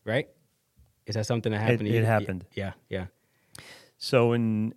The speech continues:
Speaker 2: in twenty seventeen, um, I was working with another gentleman that was also flipping homes.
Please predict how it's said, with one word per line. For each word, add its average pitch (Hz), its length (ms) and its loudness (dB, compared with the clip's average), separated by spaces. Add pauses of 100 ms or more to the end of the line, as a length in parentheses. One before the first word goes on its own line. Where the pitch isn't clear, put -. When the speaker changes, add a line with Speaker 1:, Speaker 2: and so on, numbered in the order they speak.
(360)
Speaker 2:
in 113 160 2
twenty 131 320 0
seventeen, 120 1040 0 (1200)
um, 98 720 -8 (1200)
I 120 60 0
was 110 160 0
working 120 220 -2
with 107 120 -2
another 107 240 0
gentleman 104 540 -4 (120)
that 95 180 -4
was 95 180 -8
also 110 260 -2
flipping 104 360 -10
homes. 98 480 -8